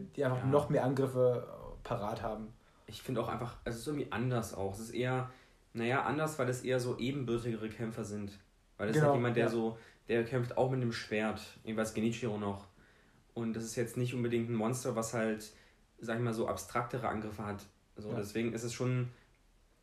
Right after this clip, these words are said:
Speaker 2: so ein ebenbürtiger Kampf. Also es ist schon ein anderes Gefühl.
Speaker 1: Das stimmt. Aber ich finde, man muss sich auch ein bisschen davon lösen, dass man immer sagt, ja, es hängt so ein bisschen an Dark Souls und Bloodborne, klar, weil der Entwickler hat bisher immer nur solche Spiele gemacht oder auch Demon's Souls vorher.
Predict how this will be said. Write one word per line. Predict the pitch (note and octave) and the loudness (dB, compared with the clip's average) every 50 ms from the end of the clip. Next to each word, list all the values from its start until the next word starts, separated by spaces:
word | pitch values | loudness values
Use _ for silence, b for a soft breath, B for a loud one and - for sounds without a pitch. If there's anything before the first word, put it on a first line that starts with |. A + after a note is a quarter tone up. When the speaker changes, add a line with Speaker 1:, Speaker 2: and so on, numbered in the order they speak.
| - - | -8 -6
Speaker 2:
so | A2+ A#2 B2+ - | -4 -2 -2 -2
ein | - - C3 B2+ - | 0 0 -2 -2 0
ebenbürtiger | - C#3 D3+ C#3 C3 B2+ B2 A#2 B2 B2 | 0 -2 0 2 2 2 2 2 -2 -2
Kampf. | A#2+ - - C#3 C3 A#2+ A#2+ - - - | -2 -2 -4 -2 -2 -4 -6 -8 -8 -6
Also | A2+ A#2 A#2 | -4 -4 -4
es | A2+ B2+ | -4 -6
ist | C3+ - | -6 -4
schon | - F3+ D#3 | -2 -2 0
ein | - | 0
anderes | - B2+ C#3+ C#3 B2+ A#2+ A#2+ | 0 0 0 0 0 0 -2
Gefühl. | - - - - A#2+ A2+ G2+ G2+ G2 - - - _ _ _ _ - | -6 -10 -6 -4 -2 -2 -2 -4 -8 -10 -16 -20 _ _ _ _ -8
Speaker 1:
Das | C#3 B2+ | -8 -6
stimmt. | - - B2+ B2 A#2+ A#2+ - - - - _ _ b b b b b b b b b - | -4 -2 -2 -2 -2 -4 -6 -14 -20 -20 _ _ b b b b b b b b b -2
Aber | - D#3+ D#3+ F3 E3+ - | 4 6 6 6 6 2
ich | F#3+ F#3+ E3 - | -2 -4 -4 -2
finde, | - F#3 F#3 | 0 2 4
man | E3 D#3 | 4 4
muss | F3+ F#3+ | 4 4
sich | F#3 D3 C3+ | 2 -2 -2
auch | D3 C#3+ | -2 -2
ein | C#3+ | -2
bisschen | D3 D#3 - D3+ | -2 -2 -2 0
davon | C#3 B2+ - B2+ B2+ | -2 0 0 2 2
lösen, | B2+ C3 D#3+ E3 D#3 D3 | 4 4 4 6 4 4
dass | C3 - | 4 2
man | C#3 C3+ | 0 0
immer | C3+ B2+ | 2 4
sagt, | B2+ C3 C#3 C3+ C3+ | 4 4 4 4 4
ja, | C3 B2+ B2 | 4 4 4
es | A#2 - - - - - - - | 4 2 -4 -12 -16 -20 -18 -14
hängt | - - C3+ C#3+ C#3+ | -8 -4 -4 -2 0
so | - C#3 | 2 2
ein | B2+ | 2
bisschen | B2+ B2 - B2+ | 2 0 0 0
an | A#2+ A#2+ A#2+ A#2 - - - - _ _ _ _ | 0 0 0 0 -2 -8 -16 -18 _ _ _ _
Dark | - B2+ A#2+ B2+ B2+ | -2 0 0 2 4
Souls | C#3+ C3+ C3 B2 | 2 2 2 2
und | B2 | 2
Bloodborne, | A#2+ B2+ C3 C3 - C3+ C3 B2 | 4 4 4 4 4 2 2 2
klar, | B2 - B2 B2 C3 C3 | 0 2 4 6 6 6
weil | A#2+ A#2 A#2 A#2 A#2 - - B B B B B B | 4 2 0 0 -2 -4 -8 B B B B B B
der | B2 | -4
Entwickler | A#2 B2 B2+ B2+ C3 B2+ | -2 -2 0 2 4 2
hat | C3 B2+ | 2 2
bisher | B2 A#2 A#2+ B2+ B2+ | 0 -2 0 0 2
immer | C3 B2+ | 2 2
nur | B2+ B2 | 2 2
solche | B2 B2 A#2+ B2+ B2 B2 A#2+ - | 0 0 0 -2 -2 -4 -6 -8
Spiele | - - C#3 B2+ B2+ | -8 -4 0 0 0
gemacht | A#2+ A#2+ B2+ C3+ - - | 2 2 2 2 2 0
oder | B2+ A#2 | -4 -4
auch | A2 - | -4 -2
Demon's | - C#3+ C#3+ C#3 C3 - | 0 0 0 0 0 0
Souls | C#3 C3 B2+ | -2 -4 -2
vorher. | - - C3+ C3 C3+ C3+ B2+ | -2 0 0 0 0 -2 -4